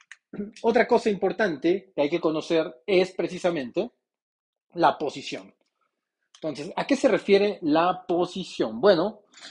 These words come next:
en estas sucesiones va a existir, ¿sí? Esto de acá, eh, puede ser una sucesión infinita de números.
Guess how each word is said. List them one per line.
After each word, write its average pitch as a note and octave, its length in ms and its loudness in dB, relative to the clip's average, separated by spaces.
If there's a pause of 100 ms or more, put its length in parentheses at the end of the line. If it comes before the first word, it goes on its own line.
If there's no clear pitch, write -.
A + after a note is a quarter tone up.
(300)
en G3 220 2
estas B3+ 240 -4
sucesiones F#3+ 760 -4 (100)
va D3+ 60 2
a D#3+ 40 2
existir, F3+ 600 -6 (960)
¿sí? D#3 440 -8 (100)
Esto C#3 340 -4
de C#3+ 100 0
acá, D#3+ 460 0
eh, A#2 200 -6
puede D3 320 0
ser E3 120 0
una D#3+ 220 2
sucesión F#3+ 500 0
infinita C3+ 500 -2
de C#3 60 -2
números. A3+ 520 -2